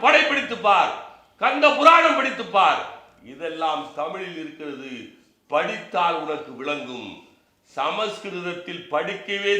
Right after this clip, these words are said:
தெரியாது, சமஸ்கிருதத்தை பேசவே தெரியாது நீங்கள் எல்லாம் சமஸ்கிருதத்தில் குடமுழுக்கு நடத்துங்கள் என்று சொல்லுகிறீர்களே.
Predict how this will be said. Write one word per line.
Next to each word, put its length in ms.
தெரியாது, 600
சமஸ்கிருதத்தை 1000
பேசவே 540
தெரியாது 640
நீங்கள் 480
எல்லாம் 560
சமஸ்கிருதத்தில் 1000
குடமுழுக்கு 480
நடத்துங்கள் 520
என்று 140
சொல்லுகிறீர்களே. 720